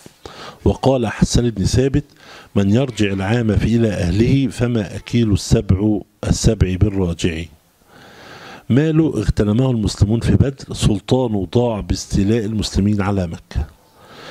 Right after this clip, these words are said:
من هي امرأته؟ هي زوجته من سادات نساء قريش، أم جميل، واسمها أروى بنت حرب ابن أمية، وهي أخت أبي سفيان وعمه معاوية، وعمة معاوية رضي الله عنه.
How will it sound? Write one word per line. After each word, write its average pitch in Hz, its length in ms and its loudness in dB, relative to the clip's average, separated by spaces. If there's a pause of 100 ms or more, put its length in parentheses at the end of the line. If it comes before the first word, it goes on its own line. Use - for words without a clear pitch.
(160)
من 139 200 2
هي 143 120 2
امرأته؟ 127 600 -2
هي 110 160 2
زوجته 95 640 -2
من 104 120 -2
سادات 110 540 0
نساء 113 320 0
قريش، 127 600 -2
أم 104 220 0
جميل، 110 500 0
واسمها 110 540 0 (140)
أروى 104 540 -2
بنت 117 280 -2
حرب 139 320 -4 (840)
ابن 107 280 0
أمية، 127 560 0 (680)
وهي 110 260 2
أخت - 380 -2
أبي 117 280 0
سفيان 120 600 0
وعمه 107 640 -2
معاوية، 104 720 0 (960)
وعمة 123 360 2 (100)
معاوية 104 440 2
رضي 104 220 -2
الله 90 320 -4
عنه. - 300 -14